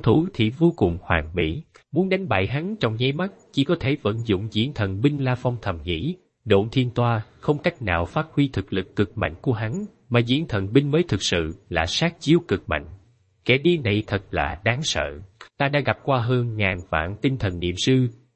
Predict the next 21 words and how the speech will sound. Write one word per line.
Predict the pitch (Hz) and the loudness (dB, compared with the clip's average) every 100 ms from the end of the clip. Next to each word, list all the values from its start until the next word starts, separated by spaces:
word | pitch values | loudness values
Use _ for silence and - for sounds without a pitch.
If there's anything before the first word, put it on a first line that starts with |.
| _ | _
nhưng | 160 170 | 0 0
kỹ | 165 127 | 2 0
năng | 151 135 123 | 0 -2 -2
thao | 123 120 | -2 0
tác | 170 170 | -2 0
binh | 147 131 123 | 0 0 0
khí | - 196 | -2 0
niệm | 117 87 | 0 -2
lực, | 90 87 _ _ _ | -2 -4 _ _ _
không | - 175 | -2 -2
có | 180 | -2
ai | 165 123 | -2 0
đáng | 131 185 | -2 -2
sợ | - 87 | -2 -2
như | 90 120 | -2 0
vậy | 87 | 0
cả. | 85 80 85 160 - _ - | -2 -2 -4 -6 -10 _ -2
Kim | 165 | 0
sắc | 156 196 - - | 0 -2 -4 -2
kiếm | 196 202 | 0 2
ngư | 147 143 | 2 2